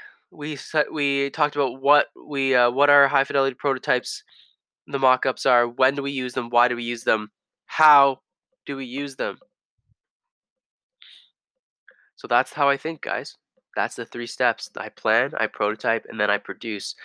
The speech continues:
And a lot of the producing stage is just getting the usability testing. That's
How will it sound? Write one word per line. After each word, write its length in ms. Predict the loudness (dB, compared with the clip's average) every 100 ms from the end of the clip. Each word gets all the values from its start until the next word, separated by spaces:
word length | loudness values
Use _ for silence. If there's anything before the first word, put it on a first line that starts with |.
| -20 -14 -4
And 100 | -2
a 60 |
lot 240 | 4 4 4
of 100 | 2
the 80 | -2
producing 480 | -6 -6 -8 -8
stage 340 | -6 -2 -2 -4
is 220 | -10 -4
just 260 | -2 -2 -2
getting 260 | -2 -2
the 180 | -6 -8
usability 500 | -6 -2 0 2 -2
testing. 440 | -2 -4 -4 -10 -12 -18 -8
That's 360 | 0 0 -2 -12